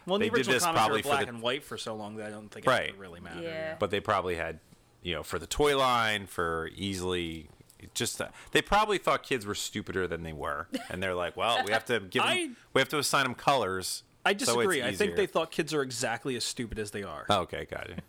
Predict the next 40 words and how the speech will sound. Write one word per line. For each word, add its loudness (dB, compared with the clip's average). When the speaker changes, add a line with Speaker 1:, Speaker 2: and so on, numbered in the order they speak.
Speaker 2:
Thanks. -6
So -4
you're 4
saying 2
kids 0
are 0
stupid, -2
so 0
you 0
were 2
to 2
alienate 2
half 6
Speaker 1:
On, 2
Speaker 2:
your 4
audience 2
Speaker 1:
on -2
Speaker 2:
right 4
Speaker 1:
the 4
Speaker 2:
away. 4
Speaker 1:
record, 2
on 6
the 4
record, 4
Speaker 2:
<laughs> 4
Speaker 1:
I'm 6
Speaker 2:
Wow. 2
Speaker 1:
saying 4
kids 2
are 4
stupid. -6
Speaker 2:
Making 2
friends 4
wherever 4
you 2
go. 4
<laughs> 0
Good 2
job. 4
<laughs> -2